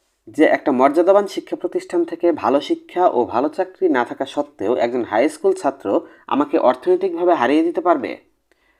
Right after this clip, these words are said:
প্রথম ছাত্রটা বলল, "আমি ঠিক এটাই বোঝাতে চাচ্ছি। এটা তোমার শিক্ষার থেকে চিন্তা ধারণার উপর বেশি নির্ভরশীল।" বেস্টসেলার দ্য মিলিয়নিয়ার নেক্সট ডোর এর লেখক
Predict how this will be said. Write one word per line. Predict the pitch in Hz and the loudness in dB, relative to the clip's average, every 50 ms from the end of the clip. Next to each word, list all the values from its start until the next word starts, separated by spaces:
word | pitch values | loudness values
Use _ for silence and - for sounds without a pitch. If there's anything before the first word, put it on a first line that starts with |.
| _ _ _ _ _ _ _ - | _ _ _ _ _ _ _ -4
প্রথম | - 156 156 180 180 | -4 -2 0 -2 -2
ছাত্রটা | - - 170 - 160 151 123 | -2 -4 -8 -6 -4 -4 -2
বলল, | 92 87 73 71 67 57 - - _ _ _ _ _ _ _ _ _ _ _ _ _ - | -2 -4 -6 -6 -6 -6 -8 -10 _ _ _ _ _ _ _ _ _ _ _ _ _ -4
"আমি | - 151 175 | 0 2 2
ঠিক | 339 - 220 - - | 2 0 -4 -6 -6
এটাই | - 143 170 170 165 | -4 0 2 4 4
বোঝাতে | 160 165 151 147 - 135 | 4 2 0 0 -6 -8
চাচ্ছি। | 107 98 92 - - - - - - - _ _ _ _ _ _ _ _ _ _ _ _ _ _ _ - | -10 -10 -12 -12 -14 -12 -12 -12 -14 -16 _ _ _ _ _ _ _ _ _ _ _ _ _ _ _ -8
এটা | 180 - - - | -4 -2 -2 -2
তোমার | 127 - 143 139 135 | -2 -2 -4 -6 -6
শিক্ষার | - - 160 160 - _ - - 196 190 - | -6 -6 -8 -8 -8 _ -10 -8 -8 -8 -8
থেকে | - - - - | -10 -12 -12 -8
চিন্তা | - - 381 185 185 - - 190 | -4 -4 -2 -2 -2 -2 -2 -2
ধারণার | 175 - 135 127 147 143 110 95 110 - - | -2 0 0 0 2 2 0 -2 -4 -4 -6
উপর | - 143 - - 110 120 | -8 -6 -4 -4 -4 -2
বেশি | 120 120 123 - 156 | -2 -4 -2 0 0
নির্ভরশীল।" | 151 147 127 110 104 90 - - - - - - - _ _ _ _ _ _ _ _ _ _ _ _ _ _ _ _ _ _ _ _ _ _ _ _ _ _ _ _ _ _ _ _ _ _ _ _ _ - | 0 0 -2 -4 -8 -10 -10 -10 -10 -10 -10 -12 -16 _ _ _ _ _ _ _ _ _ _ _ _ _ _ _ _ _ _ _ _ _ _ _ _ _ _ _ _ _ _ _ _ _ _ _ _ _ -2
বেস্টসেলার | - - - 330 - - - - - - 214 247 262 | 2 2 2 2 -2 -4 -2 0 0 0 0 -2 -4
দ্য | 269 269 | -4 -2
মিলিয়নিয়ার | 254 262 277 311 349 359 392 415 415 392 | 0 4 6 6 6 6 4 2 2 4
নেক্সট | 330 143 - 143 143 143 | 4 2 2 0 -2 0
ডোর | 151 160 165 151 - | 2 2 2 2 0
এর | - 123 | -2 -2
লেখক | 123 123 131 131 - 104 87 110 - | 0 0 0 0 -2 -4 -4 -6 -8